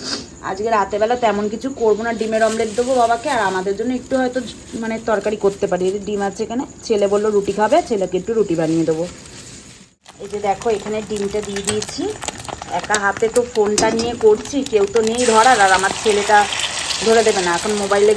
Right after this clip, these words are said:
গেম খেলছে, ধরতে বললে এখন চিল্লাবে, এই জন্য আমি একা একাই করছি। এই যে আমি ভাতও বেড়ে নিয়েছি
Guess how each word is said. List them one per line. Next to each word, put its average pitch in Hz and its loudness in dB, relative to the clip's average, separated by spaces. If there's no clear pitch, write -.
গেম 220 8
খেলছে, 240 2
ধরতে 220 2
বললে 196 4
এখন 190 0
চিল্লাবে, 180 -2
এই 233 0
জন্য 175 -4
আমি 175 -6
একা 156 -2
একাই 165 -4
করছি। - -6
এই 180 -8
যে 185 -8
আমি 190 -6
ভাতও 180 -2
বেড়ে 170 -2
নিয়েছি 165 -6